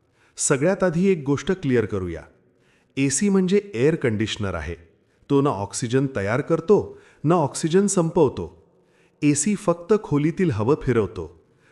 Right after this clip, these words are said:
तापमान कमी करतो आणि ह्युमिडिटी कंट्रोल करतो. मग प्रश्न असा आहे, जर एसी ऑक्सिजनच वापरत नसेल, तर मृत्यू कसा होतो? इथेच लोक गोंधळतात. जगभरात, भारतात सुद्धा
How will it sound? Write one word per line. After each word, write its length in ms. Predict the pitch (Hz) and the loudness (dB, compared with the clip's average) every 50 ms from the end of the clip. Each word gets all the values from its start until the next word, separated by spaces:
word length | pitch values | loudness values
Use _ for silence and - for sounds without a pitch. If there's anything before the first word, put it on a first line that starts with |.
| _ _ - | _ _ -2
तापमान 440 | 120 117 117 151 151 160 170 185 190 | -2 0 0 0 0 2 0 0 -2
कमी 300 | 190 - 120 123 160 170 | -2 0 2 4 4 2
करतो 560 | - 120 101 92 - - 85 78 - - _ _ _ _ _ _ - | 2 0 -4 -4 -6 -10 -12 -14 -14 -18 _ _ _ _ _ _ 0
आणि 140 | 131 156 180 | 2 2 2
ह्युमिडिटी 600 | 143 107 123 135 160 196 196 165 175 - 208 208 | 2 2 2 2 2 2 2 0 -2 -4 -4 -2
कंट्रोल 420 | - 190 175 175 175 160 135 113 | 0 0 0 2 2 2 2 2
करतो. 520 | - 107 92 90 - 87 78 - - _ _ _ _ _ _ _ _ _ _ _ _ _ _ _ | 0 -2 -6 -6 -8 -10 -12 -12 -16 _ _ _ _ _ _ _ _ _ _ _ _ _ _ _
मग 140 | - 151 185 | 2 2 2
प्रश्न 500 | 180 175 - 156 156 156 - - - 220 | 2 2 0 0 0 0 -2 -2 0 0
असा 260 | 208 180 - - 147 | 0 2 0 0 0
आहे, 320 | 113 92 78 71 82 82 - - _ _ _ _ _ - | -2 -2 -4 -6 -8 -10 -12 -16 _ _ _ _ _ 0
जर 180 | 127 175 190 196 - - | 2 2 4 2 0 0
एसी 340 | 127 123 123 127 - 202 202 - | -2 -2 -2 -2 -4 -4 -4 -4
ऑक्सिजनच 640 | 110 107 - - - 175 165 190 202 220 226 208 185 | -8 -8 -8 -4 -2 0 2 4 2 2 2 0 0
वापरत 340 | 160 143 139 - 135 131 131 | -2 -2 -2 -2 -4 -4 -4
नसेल, 360 | 110 101 92 - 95 92 120 151 - - _ _ _ _ | -4 -6 -6 -6 -6 -6 -8 -8 -12 -18 _ _ _ _
तर 100 | 190 190 | 0 2
मृत्यू 360 | 175 151 151 156 151 - 220 220 | 4 4 2 2 0 -2 -4 -2
कसा 260 | - 202 185 - 190 | -2 -2 0 0 0
होतो? 520 | 139 117 104 - - 76 71 - - _ _ _ _ _ _ _ _ _ _ _ _ _ | 0 0 -2 -4 -8 -12 -12 -16 -20 _ _ _ _ _ _ _ _ _ _ _ _ _
इथेच 440 | 120 113 - - 135 165 160 - 127 | -6 -6 -2 0 -2 -2 0 -2 -4
लोक 260 | 95 95 117 156 165 | -2 0 0 -2 -2
गोंधळतात. 720 | 139 104 107 101 101 107 104 113 120 107 - 90 78 71 - - - _ _ _ _ _ _ _ _ _ _ _ _ _ 117 107 | -4 -4 -4 -2 -2 0 0 0 0 0 -2 -6 -10 -12 -14 -18 -20 _ _ _ _ _ _ _ _ _ _ _ _ _ -10 2
जगभरात, 560 | 101 160 190 185 170 120 113 110 98 90 98 - - | 4 4 4 4 0 -4 -2 -2 -2 -4 -4 -6 -8
भारतात 420 | 98 85 90 107 110 110 165 170 170 | -10 -6 -4 -4 -2 0 0 0 0
सुद्धा 460 | 175 - - 104 87 76 73 73 | 0 -4 -8 -8 -8 -8 -10 -10